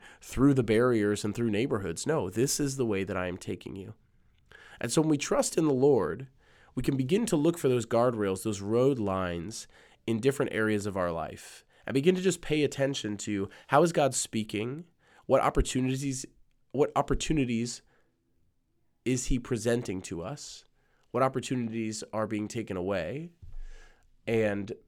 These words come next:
just notice how the Holy Spirit is moving, how we receive all of those things, what we feel drawn to, what we feel, um, we are repelling. Uh, I think we just had in the, in the, the lectionary at Mass,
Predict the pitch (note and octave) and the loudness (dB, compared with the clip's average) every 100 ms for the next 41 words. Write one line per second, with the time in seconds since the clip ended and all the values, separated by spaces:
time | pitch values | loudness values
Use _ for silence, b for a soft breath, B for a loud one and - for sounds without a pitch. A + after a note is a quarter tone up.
0 | _ _ _ C#3+ C3+ C3 D3 F3+ B2 G2 | _ _ _ -8 -2 4 6 8 6 0
1 | - - C3+ C3 A#2+ B2 A#2 - A2+ G#2+ | -6 0 2 2 2 -2 -4 -4 -4 -2
2 | G#2 G#2+ A2 E2 F2+ A#2+ B2 G#2+ B2+ C#3 | -4 -6 -6 -8 -6 -2 -2 0 -2 -2
3 | B2 A#2 C3 C3 G#2+ G2 F2+ E2+ E2 - | -2 -4 -2 -2 0 0 -2 -4 -8 -8
4 | E2+ E2+ A#2+ - C3 B2+ A2 - G2 G#2+ | -10 -6 -4 -4 -4 -4 -4 -4 -4 -2
5 | A2+ A2 - F#2 F2 E2+ B B B G#2 | -2 -4 -6 -6 -6 -8 B B B -2
6 | G#2+ G#2+ G#2 - G2+ F#2+ F#2 b b b | -2 -2 -6 -4 -2 -2 -4 b b b
7 | - F#2+ F#2 F2 - _ _ - G#2+ F#2+ | -8 -6 -4 -6 -10 _ _ -8 -4 -2
8 | F#2+ F#2+ A#2 G#2 D#2 D#2 - _ _ _ | -4 -4 -2 -2 -4 -10 -18 _ _ _
9 | _ _ _ _ _ _ - - - B | _ _ _ _ _ _ -8 -6 -8 B
10 | B B B G2 F#2 - A#2 F3+ C#3 C3+ | B B B 0 0 0 0 2 2 2
11 | C#3+ C#3+ C3+ A#2+ G#2+ - A2 G#2 F#2+ F#2 | 2 4 4 2 0 -2 -2 0 0 -2
12 | - G2+ G#2+ D#3 - G2+ F#2 F#2 - G2 | -2 0 0 0 -2 -2 -2 -2 -4 -6
13 | F2+ G#2+ B2+ G2 D#2+ - | -4 -2 -2 -2 -6 -10